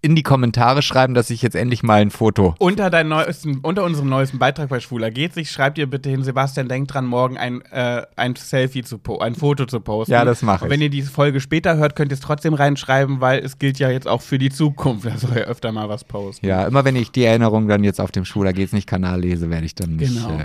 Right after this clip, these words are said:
Speaker 1: an den Arsch packen.
Speaker 2: Genau.
Speaker 1: Und, äh, ja.
Speaker 2: Ja, war,
Speaker 1: Ach so,
Speaker 2: äh,
Speaker 1: und dann habe ich ja noch ganz vergessen, ich musste ja dann wieder zurück nach Paris. Ich bin ja dann den ganzen Tag durch den Park gelaufen und dann stand ja immer noch mein Auto in der Garage.
Speaker 2: Oh,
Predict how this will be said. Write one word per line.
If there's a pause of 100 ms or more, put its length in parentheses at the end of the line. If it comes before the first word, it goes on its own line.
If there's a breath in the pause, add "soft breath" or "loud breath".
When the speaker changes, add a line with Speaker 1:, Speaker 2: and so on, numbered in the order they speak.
(160)
Speaker 1:
an
den
Arsch
packen.
Speaker 2:
Genau.
Speaker 1:
Und,
äh, (760 loud breath)
ja.
Speaker 2:
Ja,
war,
Speaker 1:
Ach
so,
Speaker 2:
äh,
Speaker 1:
und
dann
habe
ich
ja
noch
ganz
vergessen,
ich
musste
ja
dann
wieder
zurück
nach
Paris.
Ich
bin
ja
dann
den
ganzen
Tag
durch
den
Park
gelaufen
und
dann
stand
ja
immer
noch
mein
Auto
in
der
Garage.
Speaker 2:
Oh,